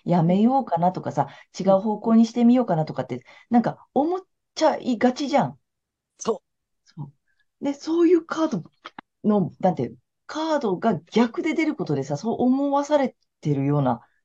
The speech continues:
Speaker 1: 感じなんだよね。
Speaker 2: うん。そうなんだよね。
Speaker 1: うん。そもそもさ、正位置、逆位置取らない人もいるけどさ、「じゃあ正位置にしてみたらどうなの？」って言ったら、やっぱりこのまま進めなんだよね。
Speaker 2: うん。
Speaker 1: うん。面白いよ。
Speaker 2: そうなの。
Speaker 1: ね。
Speaker 2: ね。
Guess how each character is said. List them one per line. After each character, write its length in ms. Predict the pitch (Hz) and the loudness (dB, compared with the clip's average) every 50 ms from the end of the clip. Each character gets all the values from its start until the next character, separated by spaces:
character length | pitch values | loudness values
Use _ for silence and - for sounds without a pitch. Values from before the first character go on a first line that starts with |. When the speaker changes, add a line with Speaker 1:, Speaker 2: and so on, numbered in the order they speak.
| _ _ _ | _ _ _
Speaker 1:
感 280 | _ - 175 165 151 143 | _ -6 -2 -2 0 -2
じ 300 | 143 147 151 240 220 156 | -2 -2 -2 -2 -2 0
な 180 | - 165 160 151 | -2 0 0 0
ん 60 | 139 | 0
だ 140 | - - - | -2 -6 -12
よ 80 | - - _ | -12 -10 _
ね。 80 | 156 | -8
Speaker 2:
う 20 | 190 | -8
ん。 60 | 233 - _ _ _ _ _ _ _ _ _ | -8 -10 _ _ _ _ _ _ _ _ _
そ 220 | _ - 214 233 | _ -10 -8 -6
う 40 | 220 | -4
な 100 | 196 165 | -4 -6
ん 40 | 151 | -6
だ 80 | 147 131 | -8 -12
よ 100 | 131 131 | -12 -12
ね。 440 | 131 135 147 165 175 190 208 226 277 | -12 -12 -10 -10 -8 -8 -4 2 2
Speaker 1:
う 160 | 262 202 175 | 2 2 2
ん。 40 | 175 | -4
そ 120 | 196 294 302 | -6 -6 -6
も 120 | 302 - | -6 -6
そ 120 | - 302 | -8 -8
も 60 | 294 311 | -8 -2
さ、 160 | 320 294 247 | -2 -2 -2
正 200 | 226 285 285 294 | 0 -2 -4 -4
位 20 | |
置、 260 | 285 - - 233 202 | -4 -4 -6 -8 -4
逆 240 | 156 180 175 175 208 | -2 -2 0 0 0
位 60 | 208 | -2
置 120 | 190 - - | -4 -6 -6
取 160 | - 226 233 | -2 0 2
ら 120 | 240 247 | 2 4
な 80 | 226 175 | 4 2
い 40 | 156 | 2
人 140 | 156 - 139 | 0 -4 -6
も 80 | 131 | -4
い 100 | 117 139 | -2 -2
る 120 | 156 175 160 | -2 -2 -4
け 100 | 147 - | -4 -6
ど 80 | - | -6
さ、 160 | 117 151 143 143 - - _ _ | -6 -6 -6 -6 -8 -18 _ _
「じ 100 | - - | -4 -2
ゃ 60 | 359 | -2
あ 60 | 392 302 | -2 -2
正 180 | - 294 302 | -4 -4 -4
位 60 | 311 | -4
置 160 | 294 - 285 240 | -4 -2 -2 -2
に 80 | 185 | -2
し 40 | 180 | 0
て 100 | - 180 | -2 -2
み 100 | 165 175 | -2 0
た 100 | 156 147 | -2 -2
ら 80 | 127 131 | -4 -2
ど 160 | 165 175 170 | -2 -2 -2
う 20 | |
な 120 | 143 123 123 | 0 -2 -2
の？」 100 | 131 143 | -2 -4
っ 40 | 143 | -6
て 60 | - | -8
言 40 | 131 | -6
っ 20 | |
た 120 | - 151 139 | -4 -4 -4
ら、 40 | |
や 200 | 135 143 214 302 | -2 -2 -2 -4
っ 80 | 349 - _ | -4 -8 _
ぱ 120 | - 466 | -6 -4
り 100 | 330 - | -4 -4
こ 180 | - - - 214 | -6 -2 2 2
の 120 | 247 311 | 2 2
ま 80 | 320 311 | 2 -2
ま 140 | 311 302 247 | -4 -4 -4
進 280 | - 185 180 - 294 | -6 -8 -8 -8 -6
め 100 | 311 311 | -2 0
な 120 | 240 156 131 | 0 0 0
ん 80 | 120 | -2
だ 80 | 113 - | -4 -6
よ 100 | - - | -8 -8
ね。 220 | - 151 180 226 - _ _ _ _ _ _ _ _ _ | -8 -8 -8 -10 -14 _ _ _ _ _ _ _ _ _
Speaker 2:
う 60 | 180 202 | -6 -4
ん。 280 | 208 196 190 135 110 110 _ _ _ _ _ _ _ _ _ | -4 -4 -4 -6 -8 -12 _ _ _ _ _ _ _ _ _
Speaker 1:
う 40 | 190 | -4
ん。 220 | 196 135 123 117 - _ _ _ _ _ _ _ _ _ _ _ _ | -4 -4 -4 -6 -12 _ _ _ _ _ _ _ _ _ _ _ _
面 260 | - 180 185 190 202 | -2 0 0 0 0
白 300 | 226 185 196 202 214 202 | -2 -4 -4 -2 -2 0
い 40 | 180 | -2
よ。 100 | 143 - _ | -2 -4 _
Speaker 2:
そ 60 | 110 | -18
う 280 | - _ _ - - 151 | -20 _ _ -6 -2 -2
な 120 | 151 151 | 0 0
の。 60 | 151 | -2
Speaker 1:
ね。 60 | - - _ _ _ _ _ _ _ _ _ _ _ _ _ | -6 -12 _ _ _ _ _ _ _ _ _ _ _ _ _
Speaker 2:
ね。 380 | 170 190 208 214 220 220 214 | -10 -8 -8 -8 -8 -10 -12